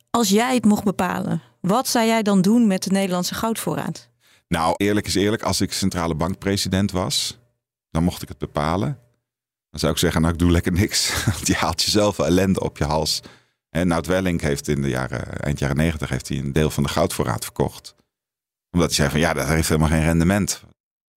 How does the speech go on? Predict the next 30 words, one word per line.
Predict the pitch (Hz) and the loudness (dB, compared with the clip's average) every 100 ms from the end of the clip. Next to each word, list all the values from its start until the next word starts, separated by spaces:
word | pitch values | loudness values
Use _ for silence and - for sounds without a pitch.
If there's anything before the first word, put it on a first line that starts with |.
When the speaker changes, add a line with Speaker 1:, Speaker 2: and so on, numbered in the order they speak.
| _ - | _ -4
Speaker 2:
Nou, | 87 | 0
dat | 90 98 | 2 2
is | 110 | 2
hem, | 113 104 98 101 90 | 4 4 2 -2 -4
wordt | 110 107 110 | 0 2 2
hem | |
nog | 110 - | 0 2
steeds | 120 120 | 0 0
niet | 117 | 0
vergeven | - - 87 76 85 | 0 -2 -2 -2 -2
door, | 76 69 73 | -2 -2 0
eh, | 73 69 | -2 -2
delen | 73 67 65 | -2 -2 -4
van | 76 | -4
Nederland. | 67 67 76 | -2 0 0
Hij | 92 90 | 0 0
deed | 92 92 | 0 0
ook | |
wel | 92 | 0
op | 87 | 0
het | 85 | 2
moment | 82 78 | 2 0
dat | 76 | -2
goud | - 78 | -2 0
wel | 80 | 0
heel | 80 85 | 2 0
goedkoop | - - 95 92 | -2 -4 -2 0
was. | 95 104 | 0 -2
Maar | - 90 | 0 0
ja, | 92 | -2